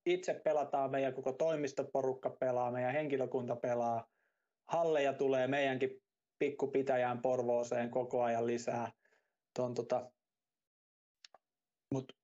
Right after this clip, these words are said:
on se, tota, Juho, lajina semmonen, ö, pesäpalloa tukeva. Mut jos sä oot pesäpalloilija ja et oo pelannut, niin kyllä tollaset vanhat kubbetkin voi hyvällä sijoittumisella ja hyvillä lyönneillä niin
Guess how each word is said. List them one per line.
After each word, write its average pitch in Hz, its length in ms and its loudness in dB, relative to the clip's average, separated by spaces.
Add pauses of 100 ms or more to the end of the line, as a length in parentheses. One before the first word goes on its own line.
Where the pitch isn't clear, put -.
(460)
on 180 180 0
se, 180 100 -2
tota, 185 240 0
Juho, 185 280 2
lajina 185 320 0
semmonen, 147 540 -2 (760)
ö, 131 220 0 (240)
pesäpalloa 156 640 0
tukeva. 143 500 0
Mut - 280 -14
jos 156 160 0
sä 165 60 0
oot 151 140 -2
pesäpalloilija 139 1000 2
ja 135 140 2
et 135 160 -4
oo 143 160 0
pelannut, 135 460 0
niin 120 340 -2 (340)
kyllä 180 180 2
tollaset 160 480 0
vanhat 165 480 0
kubbetkin 139 640 -2
voi 127 340 2 (120)
hyvällä 139 480 0
sijoittumisella 131 920 0
ja 123 120 2
hyvillä 139 360 2
lyönneillä 123 520 2
niin 117 260 -2